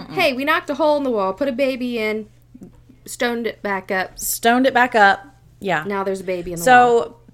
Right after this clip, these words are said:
Speaker 1: there's a
Speaker 2: Gotcha.
Speaker 1: couple things that, that could have possibly happened. Okay. Maybe Anne and this man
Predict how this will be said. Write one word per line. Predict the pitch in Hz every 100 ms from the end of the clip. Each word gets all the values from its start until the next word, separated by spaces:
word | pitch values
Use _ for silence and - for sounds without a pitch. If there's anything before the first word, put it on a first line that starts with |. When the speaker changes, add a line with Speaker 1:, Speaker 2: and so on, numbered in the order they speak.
| _
Speaker 1:
there's | - 226 233
a | 254
Speaker 2:
Gotcha. |
Speaker 1:
couple | 294 294 349
things | 339 294 277 269
that, | 254 233 - 214
that | 214
could | - 226
have | 226
possibly | 175 165 - 190 226
happened. | 302 311 151 131 175 - _ _ _ _
Okay. | 170 - 175 185 220 _
Maybe | 190 196 208 294 214 185 262 - _ _ _ _ _ _ _ _ -
Anne | 185 190 202 254 269 -
and | 190
this | 185 180
man | 175 156 160 233